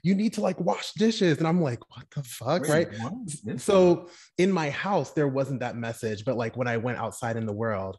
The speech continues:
Speaker 1: got it from pediatrician. I think about being at church. I come from a Caribbean background, not only in family, but, you know, in other surroundings, and went to a very Caribbean church. I remember one Saturday,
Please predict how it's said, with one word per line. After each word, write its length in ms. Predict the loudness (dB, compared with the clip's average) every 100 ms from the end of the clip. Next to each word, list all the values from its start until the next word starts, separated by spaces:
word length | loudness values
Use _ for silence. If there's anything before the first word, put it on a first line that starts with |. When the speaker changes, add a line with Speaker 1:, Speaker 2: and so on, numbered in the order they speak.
| _ _ -4
Speaker 1:
got 160 | -2
it 40 | -2
from 160 | -4 -6
pediatrician. 960 | -6 -6 -6 -6 -6 -6 -8 -8 -8 -6
I 120 | -4
think 240 | -2 -2
about 500 | -2 0 0 -2 -4 _ _ -20 _ -4
being 240 | -2 0
at 120 | -4
church. 460 | -6 -6 -4 -4 -8 -10
I 80 |
come 160 | -6 -4
from 160 | -4 -6
a 40 |
Caribbean 400 | -4 -4 -2 -4
background, 520 | -4 -6 -6 -8 -6
not 180 | -6 -6
only 220 | -6 -6
in 80 | -6
family, 540 | -6 -6 -6 -6 -6 -6
but, 300 | -6 -6 -8 _
you 100 | -8
know, 140 | -6 -6
in 320 | -6 -6 -8 -8
other 220 | -6 -6
surroundings, 760 | -8 -8 -6 -6 -8 -12 -12
and 260 | -10 -8 -10 -14 -20 -20 -4
went 180 | -4 0
to 120 | 0
a 40 |
very 260 | 0 0 -2
Caribbean 480 | -4 -4 -4 -4 -6
church. 460 | -6 -4 -4 -6
I 60 | -6
remember 640 | -4 -4 -4 -4 -4 -4 -6
one 220 | -6 -6
Saturday, 640 | -6 -6 -6 -6 -8 -10